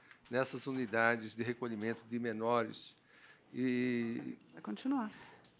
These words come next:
Speaker 1: o espaçamento nas visitas não me parece que,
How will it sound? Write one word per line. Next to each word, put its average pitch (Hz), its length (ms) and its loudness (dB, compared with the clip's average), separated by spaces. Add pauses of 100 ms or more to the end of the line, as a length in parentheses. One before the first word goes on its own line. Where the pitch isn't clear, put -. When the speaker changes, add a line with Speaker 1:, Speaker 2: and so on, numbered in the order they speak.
(240)
Speaker 1:
o 135 60 -2
espaçamento 139 800 10
nas 131 160 0
visitas 131 420 -2
não 147 60 -6
me 165 100 -2
parece 131 600 -2 (160)
que, 123 260 -4